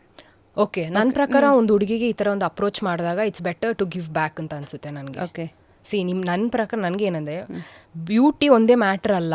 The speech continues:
Speaker 1: ಒಂದು ಇಂಡಸ್ಟ್ರಿಯಲ್ಲಿ, ಟ್ಯಾಲೆಂಟು ಮ್ಯಾಟರ್ ಆಗುತ್ತೆ. ಒಂದೊಂದ್ ಸತಿ ಬ್ಯೂಟಿ ಟ್ಯಾಲೆಂಟು ಮ್ಯಾಟರ್ ಆಗಲ್ಲ, ಲಕ್ ಮ್ಯಾಟರ್
Speaker 2: ಹ್ಮ್.
Speaker 1: ಆಗುತ್ತೆ.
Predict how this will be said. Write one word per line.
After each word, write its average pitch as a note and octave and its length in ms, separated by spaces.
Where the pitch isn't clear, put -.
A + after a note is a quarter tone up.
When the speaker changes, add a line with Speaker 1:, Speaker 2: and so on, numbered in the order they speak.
Speaker 1:
ಒಂದು F3 200
ಇಂಡಸ್ಟ್ರಿಯಲ್ಲಿ, E3 760
ಟ್ಯಾಲೆಂಟು G3 440
ಮ್ಯಾಟರ್ F3 300
ಆಗುತ್ತೆ. D3 420
ಒಂದೊಂದ್ A#3+ 320
ಸತಿ D4 180
ಬ್ಯೂಟಿ A#3+ 360
ಟ್ಯಾಲೆಂಟು G#3+ 380
ಮ್ಯಾಟರ್ F#3 260
ಆಗಲ್ಲ, E3+ 300
ಲಕ್ F#3+ 340
ಮ್ಯಾಟರ್ D#3+ 280
Speaker 2:
ಹ್ಮ್. C#3 120
Speaker 1:
ಆಗುತ್ತೆ. D#3+ 240